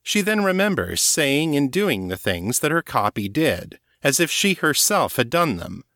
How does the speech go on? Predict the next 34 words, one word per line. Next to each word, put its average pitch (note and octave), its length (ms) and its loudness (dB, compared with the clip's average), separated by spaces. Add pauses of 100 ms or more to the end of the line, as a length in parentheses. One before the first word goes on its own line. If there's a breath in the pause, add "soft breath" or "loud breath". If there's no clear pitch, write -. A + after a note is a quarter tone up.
(540)
This A3 180 2
allows A#2+ 360 2
people B2+ 320 0
to C3+ 120 0
have C3 200 -2
experiences A#2+ 1000 0
anywhere G3 400 0
in D#3 120 0
the D3 60 2
world, E3 580 -2 (220)
as C3 160 2
long B2+ 280 2
as C3 100 0
there's B2+ 220 2
someone A#2 320 0
with C3+ 160 -2
A A2+ 160 0
R A#2+ 180 2
implants C#3 680 -4
to D3+ 100 -6
receive G#2 420 0
the F2 80 -6
copy. C#3+ 640 -4 (840)
Jill G#3+ 240 0
was D3+ 180 2
in C#3+ 120 2
the A#2+ 60 2
midst - 380 0
of G2+ 80 0
a G2 60 -4
telepresence A#2 760 -2
call A#2 220 0
to F#2 120 -8
Tad C#3 520 -2